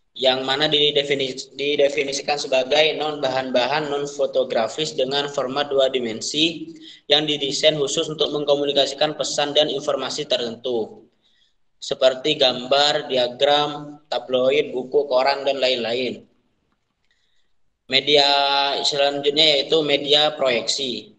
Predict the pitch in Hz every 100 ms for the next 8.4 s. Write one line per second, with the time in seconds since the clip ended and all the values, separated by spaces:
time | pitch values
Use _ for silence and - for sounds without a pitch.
0 | _ _ _ 120 127 120 143 151 139 139
1 | 143 147 147 135 131 147 143 135 131 127
2 | 120 - 147 151 143 131 131 139 139 135
3 | 123 139 147 139 123 113 - 127 120 -
4 | - - _ _ _ _ _ _ - -
5 | 131 131 - 156 147 - 139 143 147 -
6 | 135 131 135 135 - 139 160 156 156 131
7 | 120 127 127 143 147 143 143 - 120 113
8 | 113 123 123 107